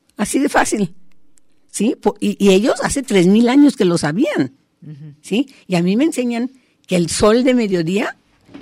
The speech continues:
Speaker 1: el sol de la mañana tiene un efecto en ti. El sol de mediodía tiene otro, el atardecer otro, la medianoche otra. Ahí está tu biorritmo.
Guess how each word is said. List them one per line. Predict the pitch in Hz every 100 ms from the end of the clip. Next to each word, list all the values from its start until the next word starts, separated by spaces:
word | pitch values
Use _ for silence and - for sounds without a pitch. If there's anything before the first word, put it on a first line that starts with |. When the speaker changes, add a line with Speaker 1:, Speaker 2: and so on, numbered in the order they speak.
| - _ _ _ _ _ _ -
Speaker 1:
el | 180 165
sol | 262 349
de | 381
la | 285
mañana | 185 170 190
tiene | 190 185
un | 165
efecto | 147 147 117 123
en | 123
ti. | - - _ -
El | 143
sol | 180 214
de |
mediodía | 285 220 160 143 170
tiene | 180 151
otro, | 143 139 127 -
el | 139
atardecer | 127 139 120 135 175
otro, | 185 233
la | 220 139
medianoche | 135 135 131 139 -
otra. | 226 -
Ahí | 151
está | 160 196
tu | 165
biorritmo. | 151 147 143 175 151